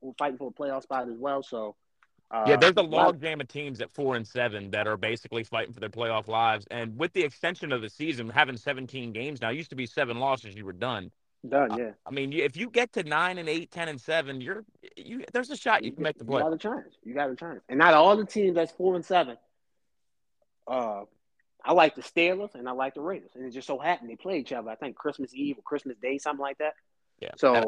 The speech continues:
Speaker 2: I think the Br-, I think you could throw the Browns in there too if they catch, like, if Deshaun Watson comes back and is the Deshaun Watson of old, then I think you
Speaker 1: Or
Speaker 2: could,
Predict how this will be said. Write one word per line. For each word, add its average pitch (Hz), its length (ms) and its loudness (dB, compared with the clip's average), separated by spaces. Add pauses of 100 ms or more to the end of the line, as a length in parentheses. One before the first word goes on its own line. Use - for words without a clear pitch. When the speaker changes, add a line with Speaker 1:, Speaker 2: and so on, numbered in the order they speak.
(140)
Speaker 2:
I 170 60 8
think 240 160 6
the 185 100 8
Br-, 170 140 4
I 185 100 8
think 190 180 0
you 185 80 -6
could 143 140 -8
throw 151 100 2
the 127 100 2
Browns 120 400 0
in 110 80 -6
there 104 180 -2
too 120 180 -6
if 104 80 -6
they 123 140 -2
catch, 113 240 -4
like, 120 160 -2
if 120 160 -6
Deshaun 139 380 -2
Watson 127 340 4
comes 113 240 -8
back 120 280 0
and 117 120 -8
is 107 120 -10
the 117 80 -12
Deshaun 107 360 -6
Watson 107 320 -2
of 92 120 -12
old, 101 240 -6
then 95 100 -8
I 95 60 -6
think 92 240 -12
you 131 60 0
Speaker 1:
Or 165 100 4
Speaker 2:
could, - 180 -10